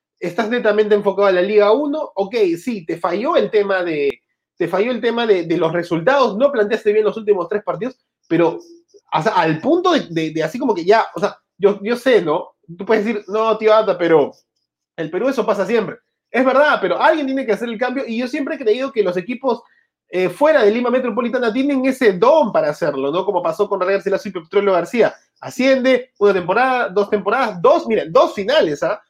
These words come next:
O sea, ocho mejores de Euro-, ocho mejores de América en la Copa Libertadores, final en el dos mil trece,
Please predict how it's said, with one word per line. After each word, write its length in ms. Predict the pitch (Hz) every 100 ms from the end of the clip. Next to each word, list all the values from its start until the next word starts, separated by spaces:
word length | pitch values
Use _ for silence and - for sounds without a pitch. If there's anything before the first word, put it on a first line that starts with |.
| _
O 80 | 147
sea, 180 | 185 - _ _
ocho 260 | 254 302 277
mejores 320 | 202 254 233
de 60 |
Euro-, 240 | 208 214 -
ocho 200 | - 330
mejores 300 | 233 185 233
de 40 | 214
América 460 | 202 262 220 269 - _
en 100 | 175
la 100 | 165
Copa 140 | 208 220
Libertadores, 580 | 208 175 180 220 233
final 400 | - 190 240 330
en 100 | 294
el 80 | 214
dos 140 | 180 185
mil 120 | 214
trece, 400 | 233 220 277